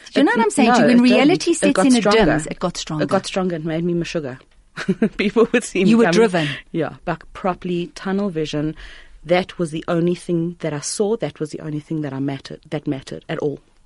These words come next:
Speaker 1: And how do you, how do you start a radio station?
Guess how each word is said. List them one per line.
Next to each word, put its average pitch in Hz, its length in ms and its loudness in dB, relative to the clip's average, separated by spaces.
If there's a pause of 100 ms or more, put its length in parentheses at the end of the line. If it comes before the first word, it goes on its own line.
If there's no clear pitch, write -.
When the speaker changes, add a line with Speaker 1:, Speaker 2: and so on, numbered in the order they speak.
(1080)
Speaker 1:
And 247 140 4
how 285 240 0
do 311 100 -2
you, 285 320 0 (200)
how 262 160 -6
do 247 80 -4
you 247 60 -4
start 247 280 -4
a 240 40 -6
radio 277 340 -6
station? 151 520 -12